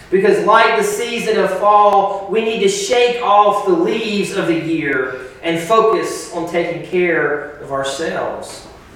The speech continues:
If we feel weird, it may feel weird, but if you don't take care of your own soul and your own body, you will not be able to take care of others,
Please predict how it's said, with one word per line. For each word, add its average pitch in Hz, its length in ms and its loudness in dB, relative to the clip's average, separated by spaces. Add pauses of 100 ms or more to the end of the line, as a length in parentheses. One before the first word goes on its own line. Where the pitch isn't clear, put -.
(1200)
If 147 160 -6
we 160 120 0
feel 170 360 4
weird, - 800 4 (800)
it 113 180 -4
may 208 240 2 (140)
feel - 240 -2
weird, - 600 -6 (480)
but - 440 -2 (680)
if 123 160 -14
you 135 60 -6
don't 180 360 0
take 180 200 -8
care 180 560 -2 (140)
of 131 180 -12
your 139 200 -4
own 170 300 0
soul 160 880 -2
and 123 100 -12
your 135 200 -6
own 151 280 -2
body, 117 480 -2 (760)
you 131 100 -10
will 139 80 -4
not 151 240 -6
be 143 140 -10
able 147 480 -4
to - 160 -6
take 123 320 -8
care 139 460 -6 (600)
of - 160 -18
others, 110 680 -10